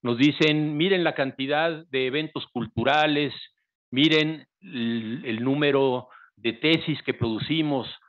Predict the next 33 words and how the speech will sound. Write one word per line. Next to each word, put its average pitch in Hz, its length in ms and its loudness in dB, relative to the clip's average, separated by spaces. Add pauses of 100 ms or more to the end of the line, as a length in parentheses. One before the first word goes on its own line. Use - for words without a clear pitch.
(200)
las 123 220 0
patentes 156 640 0
que 127 120 -6
conseguimos 135 840 -4
y 123 60 -4
las 120 200 -4
que 120 120 -6
solicitamos". 120 920 -6 (400)
O 151 40 -4
en 151 100 -2
fin, 214 180 0
hay 220 160 0
una 233 200 0
numeralia, 175 680 0
uno 170 240 -8
puede 170 160 -4
entrar 151 260 0
a 160 40 0
la 139 180 -4
página 143 300 -6
de 123 100 0
la 123 120 -4
unam 139 360 -6 (340)
y 147 140 4
es 147 100 0
verdaderamente 139 800 0
impactante. 107 760 -4 (680)
Pero 160 320 4
crecer 165 640 4 (680)
no 160 460 4
es 156 200 -4 (180)
necesariamente 135 1080 -4
cambiar. 104 500 -6